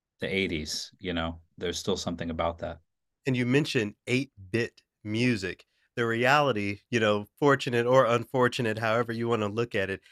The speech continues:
Speaker 2: is that that really isn't the sound that the, you know, Gen Zers or Gen Alpha, even younger, associate with playing video games. The sounds that have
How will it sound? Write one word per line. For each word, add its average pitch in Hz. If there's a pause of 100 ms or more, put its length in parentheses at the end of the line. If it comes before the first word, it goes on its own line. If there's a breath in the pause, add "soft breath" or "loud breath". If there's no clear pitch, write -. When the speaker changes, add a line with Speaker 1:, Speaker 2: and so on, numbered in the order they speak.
(160 soft breath)
Speaker 2:
is 110
that 110
that 156
really 151
isn't 135
the 110
sound 135
that 101 (240)
the, 107 (240)
you 127
know, 110
Gen 117
Zers 104
or 101
Gen 113
Alpha, 110
even 104
younger, 107 (240 loud breath)
associate 110
with 117
playing 107
video 104
games. 92
The 101
sounds 131
that 104
have 104